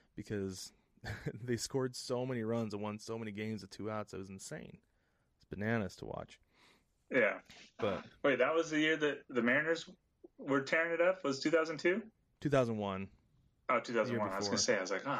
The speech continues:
Speaker 2: I thought the A's won that, that division that year." But
Speaker 1: Yeah, they did.
Speaker 2: yeah, so,
Speaker 1: Um,
Speaker 2: so I was
Speaker 1: yeah.
Speaker 2: thinking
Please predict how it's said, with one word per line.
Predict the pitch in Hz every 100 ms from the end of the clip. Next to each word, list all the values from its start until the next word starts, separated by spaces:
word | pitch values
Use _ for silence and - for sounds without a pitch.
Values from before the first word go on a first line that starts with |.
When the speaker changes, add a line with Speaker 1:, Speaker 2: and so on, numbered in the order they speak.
| 95
Speaker 2:
I | 131
thought | 143
the | 135
A's | 123 123 117
won | 101
that, | 101 - _ -
that | 98 101
division | 101 101 101 101
that | 101
year." | - 107 107
But | 113 - _
Speaker 1:
Yeah, | 117 113 107
they | 107 101
did. | 107 113
Speaker 2:
yeah, | 110
so, | 104 135 110
Speaker 1:
Um, | 107 101 98
Speaker 2:
so | 143
I | 139
was | 160 139
Speaker 1:
yeah. | 98
Speaker 2:
thinking | 151 147 139 127